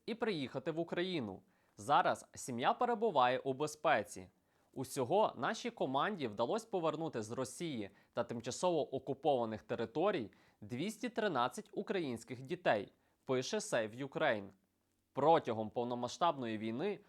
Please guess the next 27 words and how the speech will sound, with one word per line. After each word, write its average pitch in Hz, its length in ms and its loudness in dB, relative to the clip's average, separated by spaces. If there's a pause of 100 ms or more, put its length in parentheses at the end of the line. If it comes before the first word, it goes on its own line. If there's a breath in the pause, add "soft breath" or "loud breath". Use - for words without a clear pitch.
(180 soft breath)
Росія 208 480 -2
перемістила 190 680 0
вже 170 240 -4
тисячі 196 560 -6
українських 131 680 -6
дітей 127 520 0 (260 loud breath)
вглиб 156 420 0
своєї 123 420 0
території, 147 720 0 (240 soft breath)
а 117 120 4
також 139 580 2
у 131 60 -2
Білорусь. 143 640 0 (440)
Агресори 135 800 2
нав'язали 123 580 0
дітям 202 420 -4
російське 190 480 -6
громадянство, 143 840 -2 (240 soft breath)
примусово 175 760 0
віддали 147 540 6
на 117 100 0
всиновлення 120 680 0
російськими 113 600 -4
родинами 156 580 -2 (280 soft breath)
та 220 100 0
створили 185 500 2
перешкоди 185 680 0